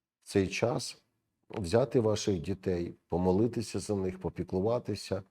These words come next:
щось вкласти. Ну, основна відповідальність — це ваша, займатися своїми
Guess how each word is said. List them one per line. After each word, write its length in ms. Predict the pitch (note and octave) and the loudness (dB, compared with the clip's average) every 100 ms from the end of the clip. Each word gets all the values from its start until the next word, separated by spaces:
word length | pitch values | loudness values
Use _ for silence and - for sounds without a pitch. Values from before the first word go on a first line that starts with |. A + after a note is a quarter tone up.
| _ - _ | _ -20 _
щось 300 | - - G2 | -4 0 0
вкласти. 520 | - G#2+ C#3 C3+ - F2+ | 0 -2 0 -2 -4 0
Ну, 260 | G2+ G#2 | 2 2
основна 520 | G2+ - G#2 B2 D#3 - | 0 0 0 2 -2 -2
відповідальність — 760 | G#2 - G2+ F#2+ A#2 A#2 G#2 - | -2 0 0 2 0 0 -2 -4
це 140 | - | -4
ваша, 480 | F#2+ G2+ F2+ - - - _ _ _ _ | 0 -2 -2 -8 -12 -18 _ _ _ _
займатися 680 | - F#2 F2+ G#2 A#2+ A2 - | -4 0 0 -2 -4 -6 -6
своїми 540 | - - F2+ F2 E2 | -6 -4 -4 -4 -8